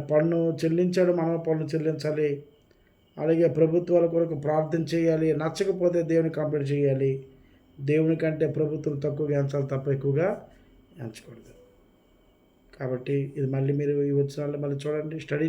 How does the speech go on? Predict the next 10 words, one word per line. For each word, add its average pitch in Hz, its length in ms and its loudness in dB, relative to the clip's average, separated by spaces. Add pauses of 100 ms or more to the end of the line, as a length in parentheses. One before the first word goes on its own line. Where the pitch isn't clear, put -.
చేయండి. 170 320 4 (2250)
దీని 160 220 0
మీద 156 140 0 (300)
మీ 143 60 0 (100)
అభిప్రాయాన్ని 143 540 0 (100)
కామెంట్ 135 300 -2
ద్వారా 139 220 -4
తెలియజెప్పండి. 131 600 -6 (600)
మరిన్ని 151 280 -2
అప్‌డేట్, 143 360 -4